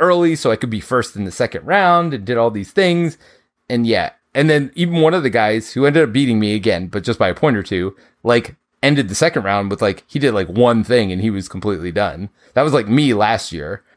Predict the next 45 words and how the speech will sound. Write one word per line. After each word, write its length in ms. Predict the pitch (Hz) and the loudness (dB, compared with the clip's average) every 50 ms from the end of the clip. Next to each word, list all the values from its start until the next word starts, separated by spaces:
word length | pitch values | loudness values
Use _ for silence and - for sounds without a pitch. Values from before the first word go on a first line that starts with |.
| _ _ - | _ _ -6
And 160 | - 113 107 | -4 -2 0
yeah, 180 | 104 98 82 82 | 0 0 0 -2
he 120 | 87 92 | -4 -6
still 220 | 87 - 98 90 87 | -6 -4 -2 -2 -2
ended 160 | 87 82 80 | -4 -6 -8
up 80 | - - | -8 -6
doing 180 | - 90 85 | -6 -6 -4
better. 240 | 85 87 82 80 80 | -4 -4 -6 -6 -4
He 140 | - 117 185 | -2 0 0
was, 100 | 196 151 | 2 2
like, 160 | 175 170 - - - - - - _ _ | 0 -2 -2 -6 -14 -20 -20 -20 _ _
at 160 | - 123 - - | -2 -2 -2 -4
sixteen 560 | - - 160 - - - - 160 151 143 135 | -4 -2 -2 -4 -2 -2 0 2 2 2 2
points 360 | - - 123 120 135 139 - | 2 2 2 2 2 2 0
or 120 | 147 135 | -2 0
something 480 | - - 139 135 131 151 143 135 135 127 | 2 2 0 2 2 0 2 2 2 2
when 140 | 117 110 110 | 2 2 2
we 80 | 113 110 | 2 4
were 100 | 113 113 | 4 4
all 180 | 113 110 110 113 | 4 4 4 2
at, 100 | - - | 0 -2
like, 220 | 110 104 101 - - | -4 -4 -4 -6 -10
sixty 840 | - - - - 110 - _ - - 135 135 131 135 139 131 131 - _ | -16 -10 -8 -8 -8 -8 _ -14 -8 -6 -4 -2 -2 -4 -4 -8 -10 _
near 240 | - 131 127 123 123 | 2 4 4 4 4
the 120 | 123 120 | 4 4
end 120 | 113 117 127 | 4 2 2
of 60 | 117 | 2
the 80 | 113 | 2
game, 300 | 104 107 104 107 113 117 | 2 2 2 2 2 2
and 100 | 117 104 90 | 0 0 0
we're 140 | 101 101 101 | 0 0 2
all 160 | 98 98 95 | 2 2 2
laughing 380 | 92 90 92 101 - 113 110 | 2 0 -2 -2 -2 -4 -2
and, 240 | 107 107 101 95 87 | -2 -4 -4 -4 -4
like, 180 | 92 90 92 87 | -4 -4 -4 -4
joking. 440 | - 110 104 104 - 117 113 113 113 - - - _ | -2 -2 -2 0 -2 -2 -2 -4 -6 -8 -14 -14 _
And 160 | - 113 104 95 | -4 -2 -2 0
yeah, 220 | 101 95 78 - - - | -2 -2 -4 -4 -4 -2
that 160 | - 117 113 | 0 0 2
guy 100 | - 110 | 0 -2
still 240 | 110 - - 101 92 | -2 0 -2 -2 -2
beat 180 | 78 85 76 - | -2 -6 -10 -10
me. 160 | 65 - - _ _ _ _ _ | -14 -18 -18 _ _ _ _ _
So, 300 | - - 135 127 131 127 | 0 2 2 4 4 4
uh, 260 | 127 123 123 123 | 4 4 4 2